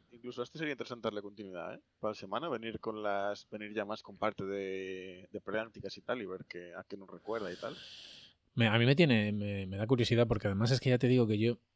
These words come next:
Speaker 2: estaba preparando también, eh, bueno, en mis notas y tal, tengo como así mucho,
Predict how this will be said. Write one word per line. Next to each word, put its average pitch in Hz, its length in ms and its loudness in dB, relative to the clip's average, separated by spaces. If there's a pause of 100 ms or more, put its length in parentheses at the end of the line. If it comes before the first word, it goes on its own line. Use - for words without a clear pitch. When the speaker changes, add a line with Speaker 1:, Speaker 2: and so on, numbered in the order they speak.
(400)
Speaker 2:
estaba 165 400 4
preparando 151 460 4
también, 131 460 0 (640)
eh, 117 400 0
bueno, 107 180 -2
en 101 100 -8
mis 101 120 -4
notas 127 280 4
y 127 80 4
tal, 123 180 4
tengo 113 680 4
como 104 300 -4
así 117 180 -4
mucho, 120 960 -2